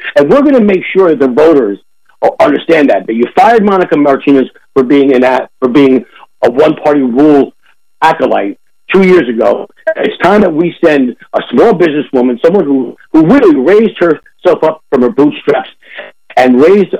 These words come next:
um, three wonderful children, uh, as a single mom, and was embedded in this, is embedded in this community. She's a woman of faith. She's a small business owner. She's a mom. She is aggressive on the issues, and she won't just sit back.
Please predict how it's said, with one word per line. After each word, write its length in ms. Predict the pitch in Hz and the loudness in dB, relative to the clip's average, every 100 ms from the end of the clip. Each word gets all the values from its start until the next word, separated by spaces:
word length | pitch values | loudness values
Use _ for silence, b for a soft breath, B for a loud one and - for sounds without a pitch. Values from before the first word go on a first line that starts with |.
| - | -2
um, 460 | 135 131 120 107 _ _ | 0 2 0 -4 _ _
three 140 | 175 180 | 2 2
wonderful 400 | 151 165 139 120 | 2 0 -2 -6
children, 520 | - 147 120 127 123 _ b b | -2 0 2 0 -2 _ b b
uh, 160 | 120 127 123 - 120 123 | 0 0 0 -2 -2 0
as 120 | 120 | -2
a 100 | 107 | -2
single 200 | 151 131 | 0 0
mom, 260 | 117 123 107 b b - | 2 0 0 b b -2
and 240 | 127 120 | 0 0
was 100 | 135 | 0
embedded 420 | 127 123 147 156 143 | 0 0 2 0 0
in 120 | 131 | 0
this, 120 | 131 - | 0 -4
is 260 | - 180 226 | 0 2 2
embedded 340 | 160 131 117 | 0 -2 -2
in 40 | 113 | -2
this 140 | 107 | -6
community. 320 | - 117 92 92 | -4 -2 -2 -2
She's 120 | 123 | 0
a 40 | |
woman 220 | 131 139 120 | 2 2 0
of 120 | - | 0
faith. 240 | - 214 233 _ _ | 0 0 -2 _ _
She's 160 | 127 120 | -6 -6
a 100 | - | -2
small 160 | 131 | -2
business 300 | 107 170 175 180 | 2 0 0 0
owner. 200 | 180 175 | 0 0
She's 220 | 131 117 | -2 -4
a 60 | 214 | -2
mom. 460 | 123 151 190 208 b b b - - | 0 0 0 -2 b b b -12 0
She 240 | 214 240 | 2 2
is 240 | - 175 160 - | 2 0 0 -2
aggressive 680 | - 113 104 131 175 - 190 | -4 -2 0 0 0 0 0
on 140 | 160 123 | 0 -2
the 220 | 117 127 | -2 -2
issues, 440 | 156 - 226 233 - _ B B | 0 0 0 0 -4 _ B B
and 120 | 139 - | -2 0
she 120 | 196 | 0
won't 400 | 240 202 214 165 | 2 2 0 0
just 140 | 170 - | -6 -2
sit 140 | 160 - | -4 0
back. 320 | 151 113 | -2 -2